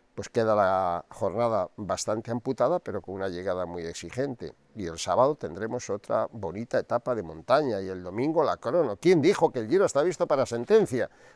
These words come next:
Hay mucha carrera por delante, mientras haya puertos, mientras haya dificultades y mientras en la clasificación general todavía no haya las distancias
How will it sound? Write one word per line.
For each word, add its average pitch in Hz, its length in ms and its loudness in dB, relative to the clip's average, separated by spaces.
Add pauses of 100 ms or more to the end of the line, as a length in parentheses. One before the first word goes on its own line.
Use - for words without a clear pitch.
(100)
Hay 185 220 10
mucha 185 480 2
carrera 160 400 0
por 131 240 2
delante, 143 480 2
mientras 143 520 0
haya 214 220 6
puertos, 120 560 6 (300)
mientras 147 540 4
haya 208 200 6
dificultades 165 800 2 (260)
y 156 140 8
mientras 196 520 8
en 180 100 0
la 175 80 4
clasificación 156 720 -2
general 139 440 2
todavía 160 480 6
no 185 100 2
haya 170 180 4
las 147 200 2
distancias 156 760 -2